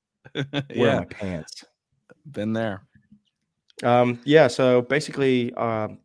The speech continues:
Speaker 1: I started the Addictively Speaking podcast. Just, I, I,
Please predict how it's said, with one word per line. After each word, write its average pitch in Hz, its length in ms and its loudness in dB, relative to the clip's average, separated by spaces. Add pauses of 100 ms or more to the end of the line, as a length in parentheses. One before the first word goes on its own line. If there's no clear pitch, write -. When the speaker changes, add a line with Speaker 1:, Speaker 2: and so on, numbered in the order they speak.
(180)
Speaker 1:
I 123 60 -8
started 135 300 0
the 120 160 0
Addictively 113 380 -4
Speaking 117 340 -4
podcast. 107 680 -4 (200)
Just, 110 320 -8 (880)
I, 143 300 0
I, - 20 -4